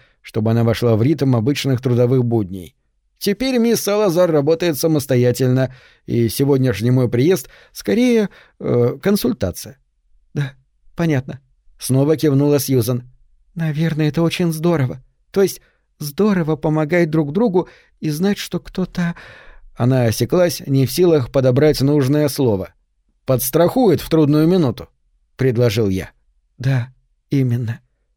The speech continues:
Подстрахует в трудную минуту». Мы уже добрались до Роял Оак, и я спустился с автострады Уэст-Уэй на нижнюю часть Харроу-Роуд, а Сьюзан, видимо,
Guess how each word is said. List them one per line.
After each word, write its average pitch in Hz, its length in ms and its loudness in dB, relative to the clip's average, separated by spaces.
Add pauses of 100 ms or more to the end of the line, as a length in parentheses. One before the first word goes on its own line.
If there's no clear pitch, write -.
(120)
Подстрахует 175 760 -4
в - 60 -18
трудную 170 400 0
минуту». 156 480 -2 (800)
Мы 143 220 0
уже 185 240 2
добрались 151 640 2
до 143 240 4
Роял 127 520 2
Оак, 175 320 0 (380)
и 175 100 -6
я 190 160 0
спустился - 640 -4
с - 80 -4
автострады 151 880 0
Уэст-Уэй 143 680 2
на 131 160 2
нижнюю 123 480 0
часть 147 320 0 (260)
Харроу-Роуд, 135 1040 2 (320)
а - 140 -6
Сьюзан, 147 440 0
видимо, 139 460 0